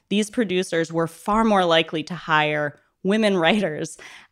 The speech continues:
after what happened with Harvey Weinstein. So again, kind of sad that this is what it took for producers to think, like, "Huh, yeah, maybe we need some more women, uh, in the room. And what sorts of new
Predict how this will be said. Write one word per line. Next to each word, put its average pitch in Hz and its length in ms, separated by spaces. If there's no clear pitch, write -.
after 175 340
what 160 140
happened 180 340
with 175 140
Harvey 180 260
Weinstein. 170 640
So 320 180
again, 330 360
kind 480 360
of - 80
sad 214 560
that 214 300
this 285 200
is 254 140
what 202 140
it - 160
took 160 340
for 156 260
producers 160 640
to 175 80
think, 151 360
like, 151 160
"Huh, 277 320
yeah, 220 260
maybe 202 300
we 262 140
need 196 240
some 226 160
more 190 180
women, 160 560
uh, 147 280
in 175 160
the 156 100
room. 156 320
And 156 280
what 208 200
sorts 202 240
of 175 140
new 180 360